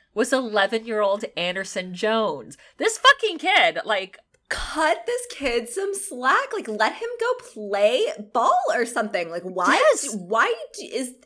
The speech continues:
Speaker 2: everyone's goal just to traumatize this child?
Speaker 1: Literally.
Speaker 2: <sighs> Jesus.
Speaker 1: On the third day, Doctor Knapp was about to give up when he made a startling discovery, one that Mary had told them they would find.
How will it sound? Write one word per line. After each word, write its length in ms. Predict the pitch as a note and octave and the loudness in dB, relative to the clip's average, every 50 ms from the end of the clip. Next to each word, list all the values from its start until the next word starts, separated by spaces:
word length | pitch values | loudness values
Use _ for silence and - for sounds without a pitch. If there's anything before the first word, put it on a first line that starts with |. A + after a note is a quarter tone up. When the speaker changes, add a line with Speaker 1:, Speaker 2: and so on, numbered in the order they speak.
| _ - | _ -2
Speaker 2:
everyone's 520 | A#3 A#3+ A#3+ D4+ D#4 D4 D4+ D4 C#4+ C4 | 0 0 0 -4 0 2 2 0 0 0
goal 280 | A#3+ A#3+ G#3 G#3+ A#3+ B3+ | 0 0 2 2 2 0
just 140 | B3+ B3 - | -2 -6 -10
to 60 | G#3+ | -12
traumatize 560 | G#3 - G3+ F#3 F3+ G3 G#3 A3+ F#3 F3+ - | -10 -8 -6 -6 -6 -6 -6 -8 -8 -8 -8
this 140 | - F3 - | -10 -12 -10
child? 320 | - G3 F3+ D3 G2+ - - _ _ _ _ _ _ - | -8 -6 -6 -6 -8 -10 -14 _ _ _ _ _ _ -14
Speaker 1:
Literally. 720 | G#3+ A3 B3 D#4+ G4 F#4 A#3+ F3+ C#3+ F#2+ F#2 F#3 - _ _ _ _ _ _ _ _ _ _ _ - | -8 -2 0 2 4 4 4 4 2 -2 -6 -10 -16 _ _ _ _ _ _ _ _ _ _ _ -16
Speaker 2:
<sighs> 460 | C#4 D#4 D4 C#4 - - - - _ | -14 -12 -12 -12 -14 -14 -18 -20 _
Jesus. 800 | - - - F3 F3+ F#3 - - - - - - - - - _ _ _ _ _ _ _ _ _ _ _ _ _ _ _ _ _ _ _ _ _ _ | -18 -16 -14 -14 -14 -12 -12 -12 -12 -12 -12 -14 -16 -16 -18 _ _ _ _ _ _ _ _ _ _ _ _ _ _ _ _ _ _ _ _ _ _
Speaker 1:
On 140 | F#3+ G3 | -6 -6
the 80 | F#3+ G3 | -6 -10
third 320 | F#3+ - A3 A3 A#3 B3 | -10 -6 -6 -6 -6 -4
day, 420 | A3+ G3 E3 E3 E3 D#3+ E3+ F3+ _ _ _ _ _ _ - | -4 -6 -4 -4 -6 -8 -10 -16 _ _ _ _ _ _ -2
Doctor 320 | F#3+ F3 F#3+ F#3+ - A#3+ | -2 -2 -2 -2 -6 -10
Knapp 260 | G#3+ F3+ D3+ D#3+ - | -8 -6 -8 -8 -10
was 140 | - E3+ - | -12 -16 -8
about 180 | E3+ E3 D#3+ - | -6 -6 -6 -6
to 80 | - | -8
give 300 | E3+ D#3+ - F3+ F#3 - | -16 -16 -12 -12 -6 -4
up 180 | - D3+ D3 - _ _ _ | -4 -4 -4 -8 _ _ _
when 140 | E3+ F#3 F#3+ | -10 -10 -10
he 120 | G3 A3+ | -10 -12
made 280 | G#3 E3+ D#3 D#3 D#3 - | -12 -10 -12 -12 -10 -10
a 80 | - G3+ | -10 -10
startling 480 | G3+ - - F3 D#3 D3 D#3 D3 D3 D3+ | -10 -6 -2 -2 -2 -2 -4 -8 -12 -12
discovery, 800 | E3 D3 - - - F#3+ F3 - E3 C#3 - - - E3+ - _ _ _ _ _ _ _ _ | -14 -14 -14 -8 -6 -6 -6 -6 -8 -10 -10 -12 -14 -18 -20 _ _ _ _ _ _ _ _
one 340 | - F3+ F3+ F#3+ F#3 F#3+ G#3 | -18 -4 -2 0 0 0 -2
that 180 | A3+ A3+ - F3 | -4 -6 -6 -4
Mary 220 | F#3 D#3 D#3 E3 | -4 -4 -4 -4
had 260 | E3+ - F#3+ F3 - | -4 -6 -8 -8 -8
told 280 | - - F#3 D#3+ D3+ D#3+ | -12 -10 -8 -8 -6 -6
them 220 | D3 C#3+ C#3+ D3 | -8 -10 -10 -10
they 120 | - D3 C#3+ | -8 -8 -6
would 160 | D3 D3 C#3+ | -6 -8 -10
find. 560 | - - - D3+ C3 G#2 D#2+ - - - - | -10 -10 -8 -8 -8 -8 -10 -12 -16 -20 -20